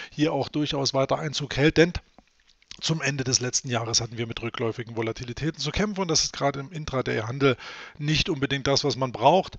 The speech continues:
denn ohne Volatilität keine Bewegung, ohne Bewegung keine Performance-Möglichkeit. Aber unabhängig dessen wollen wir uns mal dem Euro U S-Dollar eben hier auch im Big Picture widmen und zuwenden. Denn grundsätzlich, und da gehen wir jetzt mal hier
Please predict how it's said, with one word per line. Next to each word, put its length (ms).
denn 180
ohne 260
Volatilität 680
keine 180
Bewegung, 400
ohne 180
Bewegung 520
keine 280
Performance-Möglichkeit. 1300
Aber 220
unabhängig 440
dessen 260
wollen 120
wir 40
uns 160
mal 180
dem 320
Euro 240
U 20
S-Dollar 340
eben 160
hier 160
auch 140
im 80
Big 200
Picture 380
widmen 320
und 140
zuwenden. 600
Denn 220
grundsätzlich, 800
und 80
da 60
gehen 140
wir 80
jetzt 140
mal 120
hier 280